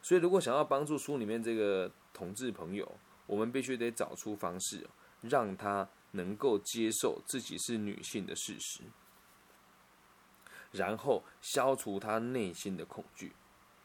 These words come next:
转变她一心想成为男性的这种思维，并且协助她待人友善。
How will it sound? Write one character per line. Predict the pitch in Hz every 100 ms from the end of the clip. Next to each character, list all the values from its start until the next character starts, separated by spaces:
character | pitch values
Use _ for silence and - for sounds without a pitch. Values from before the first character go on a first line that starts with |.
| - - - - -
转 | 135 101 95
变 | 151 135
她 | 120 127 127
一 | 151 139
心 | - 135
想 | 117 90
成 | - 110
为 | 110
男 | 110 107 104
性 | 110 135
的 | 110
这 | 120
种 | 90
思 | - - 107
维， | 95 - 82 - - -
并 | 160 113
且 | - - - -
协 | - 113 104
助 | 107 123
她 | 104 101 101 - - -
待 | 120 76
人 | - 92
友 | -
善。 | - -